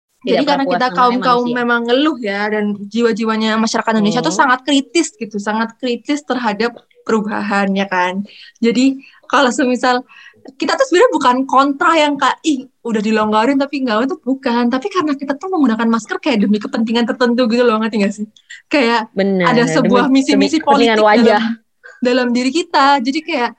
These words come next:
Speaker 1: eh, misinya cewek-cewek biasanya tuh kan kayak nggak pakai lipstick. Terus juga biasanya kalau semisal kita di depan banyak orang tuh katakan, kok mungkin suka kayak nggak kejaga ya. Kadang kayak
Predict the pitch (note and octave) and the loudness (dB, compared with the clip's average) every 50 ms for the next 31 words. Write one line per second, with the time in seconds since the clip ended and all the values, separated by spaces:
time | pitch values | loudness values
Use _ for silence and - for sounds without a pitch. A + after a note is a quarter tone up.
0 | _ _ _ _ _ _ _ - A#3+ A#3+ A#3+ A#3+ B3 B3 A#3+ C#4+ B3+ B3+ B3+ B3 | _ _ _ _ _ _ _ -4 -2 -2 0 0 -2 -2 -4 -4 -4 -4 -4 -2
1 | C#4 B3+ A#3 A#3 B3 C4 C#4+ C4+ B3+ A3+ A3+ A#3+ A#3 C4 C4 C4+ C#4+ C#4 B3+ A3+ | -2 -2 -2 -2 -2 -2 -2 -2 -2 -4 -6 -6 -6 -4 -4 -4 -4 -4 -4 -6
2 | A3+ G#3+ A3 G#3 G3+ G3 G3 F#3+ G3 A3+ C4+ - - - _ - A3+ A3+ A3+ A#3 | -4 -4 -4 -6 -6 -6 -4 -4 -4 -4 -6 -6 -12 -14 _ -8 -6 -4 -4 -4
3 | A3+ G#3+ G#3+ - _ - A3 G3+ - - G#3+ G3+ - G#3+ G3+ G3+ - - - - | -6 -8 -10 -14 _ -14 -14 -12 -8 -8 -8 -6 -6 -6 -8 -8 -10 -16 -20 -20
4 | - - - - _ - A3 A3+ A#3 B3+ C#4 C4+ C4+ B3 B3+ C4 A#3+ G#3+ B3+ A#3 | -20 -20 -20 -16 _ -8 -6 -4 -2 -2 0 2 2 2 2 0 -2 -4 -4 -6
5 | - A3 B3 B3 A3+ A3+ A3+ G3+ G3+ A3+ A3 A3 A3 A3 G#3+ - _ G#3+ A3+ A3+ | -4 -4 -2 -2 -2 -2 -4 -4 -4 -4 -2 -2 -4 -6 -8 -10 _ -4 -2 -2
6 | A3+ A3 A3+ A3 A#3+ B3 C4+ F4+ - G4 F#4+ F#4+ F#4 A4 A#4 A4 G#4+ _ _ _ | -2 -2 0 0 0 0 -2 -4 -4 -4 -4 -2 -2 -2 -2 -4 -6 _ _ _
7 | _ _ - C4+ B3+ B3+ C4 F4 A4 A4+ - D#4+ D4 B3 A#3+ A#3+ B3+ B3 A#3+ A3 | _ _ 2 4 4 4 2 0 -2 -2 -2 0 0 0 0 0 0 0 0 2
8 | G#3+ G#3 A3 G3+ A3 G#3 G#3 C4 C4+ C4 G#3+ G3 G3+ _ A3+ A#3 C#4+ C#4+ D4 C4+ | 0 0 0 0 0 0 2 2 2 2 0 -2 -4 _ -4 -2 -2 -2 0 -2
9 | A#3 A3+ | -2 -2